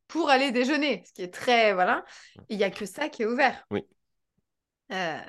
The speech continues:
Speaker 1: si vous voulez prendre un café sur Main Street, euh, le matin en arrivant, euh, vous n'avez pas bien d'autres possibilités, et vous avez des formules petit déjeuner, et à partir de onze heures, vous avez la formule, euh, déjeuner,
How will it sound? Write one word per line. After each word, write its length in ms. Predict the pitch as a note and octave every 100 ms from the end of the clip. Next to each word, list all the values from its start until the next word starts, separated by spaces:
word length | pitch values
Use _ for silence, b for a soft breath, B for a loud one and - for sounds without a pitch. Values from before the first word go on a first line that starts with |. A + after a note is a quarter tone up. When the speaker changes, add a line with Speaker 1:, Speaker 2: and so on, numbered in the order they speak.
| - A3 A#3+
Speaker 1:
si 160 | -
vous 60 | G#3+
voulez 140 | G#3
prendre 220 | G3 A#3 G#3
un 60 |
café 280 | G3+ G3 G#3+
sur 160 | G#3+ F3+
Main 180 | F3
Street, 280 | F3+ - A3+ A3+
euh, 80 | F3
le 60 |
matin 260 | E3+ E3+ G3+
en 100 | F3+
arrivant, 560 | E3+ F3+ F#3+ A3+ D#4 A3+
euh, 360 | F3+ D#3+ D3+
vous 120 | D#3+ F3
n'avez 160 | E3+
pas 180 | E3+ G3
bien 280 | F#3 G3+ A3
d'autres 260 | G3+ A3
possibilités, 720 | A3 G3+ - F3 F3 F3 C4+ - B B B
et 100 | -
vous 140 | E3 E3+
avez 140 | F3+
des 120 | F3
formules 320 | F3 F3 F3+ F3
petit 200 | - E3+
déjeuner, 580 | E3+ E3 E3+ A3+ A3+
et 60 | G3
à 60 | E3
partir 360 | - - G#3+
de 80 | F3
onze 200 | D#3 D3+
heures, 180 | F#3+ G#3+
vous 180 | F#3 F3
avez 180 | D#3 F#3+
la 120 | D#3
formule, 460 | - D#3 F3+ G3 -
euh, 180 | D3+ C3
déjeuner, 680 | D3 A#3 G#3+ E3 D3+ G#3